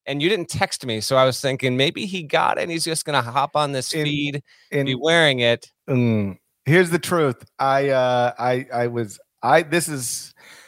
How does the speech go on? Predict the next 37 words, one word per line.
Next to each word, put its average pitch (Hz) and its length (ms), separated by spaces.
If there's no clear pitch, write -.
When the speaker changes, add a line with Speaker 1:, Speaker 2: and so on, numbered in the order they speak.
Speaker 2:
I 147 60
was 170 180
in 156 120
New 175 60
York 185 260
last 143 260
Thursday, 165 400
Friday. 123 560
Got 139 160
home 139 220
late 147 280
Speaker 1:
I - 40
Speaker 2:
Friday 160 240
Speaker 1:
almost - 180
Speaker 2:
night. 131 180
Speaker 1:
sent 165 160
it 151 100
to 160 100
your 143 180
hotel, 143 380
but 135 100
I 127 100
didn't 131 220
think, 135 240
I 117 80
didn't 127 160
wanna 127 160
chance 143 360
that. 95 220
I 95 40
didn't 113 140
wanna 127 160
cha-, 120 220
'cause 151 120
it 143 40
was 143 100
only 170 300